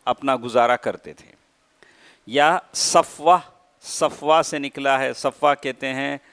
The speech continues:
पाक दिल और पाकीज़ा आमाल वाले, ऐसा भी नहीं है। बहुत सारे सूफ़ी ऐसे हैं जो औरतों की जमघटे में बैठते हैं,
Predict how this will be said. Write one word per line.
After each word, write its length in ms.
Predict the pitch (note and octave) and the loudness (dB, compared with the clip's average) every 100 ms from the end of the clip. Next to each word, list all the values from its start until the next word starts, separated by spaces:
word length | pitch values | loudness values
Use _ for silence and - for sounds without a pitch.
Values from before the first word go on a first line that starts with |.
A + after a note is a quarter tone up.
| _ _ _ - | _ _ _ 2
पाक 420 | B2+ C#3+ D3+ - | 4 6 2 -2
दिल 320 | G#2 C#3+ C#3+ - | -8 -6 -4 0
और 340 | A#2+ A#2+ - | 0 0 0
पाकीज़ा 520 | A#2+ B2 - C#3+ B2+ C3+ | 2 2 0 -4 0 2
आमाल 580 | B2 A2+ A2+ A#2+ A#2 | 2 0 0 0 0
वाले, 320 | G#2 F2 - - _ _ - | -4 -8 -8 -18 _ _ -10
ऐसा 260 | G#2 - A#2+ | -8 -4 -4
भी 140 | C#3+ | -4
नहीं 140 | D3+ | -6
है। 160 | D3+ F#3 _ _ _ _ | -8 -12 _ _ _ _
बहुत 240 | A2+ B2 B2+ | 0 2 2
सारे 320 | C3+ B2 C3+ | 2 2 -2
सूफ़ी 320 | C#3 C3+ D3 | -6 -6 0
ऐसे 300 | C3 B2+ D3 | 0 0 -2
हैं 200 | C#3 C#3+ | -2 -2
जो 140 | C3 C3+ | 2 2
औरतों 440 | A#2 A#2+ B2+ C#3+ | 4 2 -2 -6
की 140 | C3+ B2 | -8 -6
जमघटे 500 | B2+ A#2+ A2+ B2 C#3 | -4 -4 -4 -4 -2
में 140 | C#3+ C3+ | -2 0
बैठते 360 | C3 - D3 | -2 -2 -8
हैं, 180 | C3+ | -8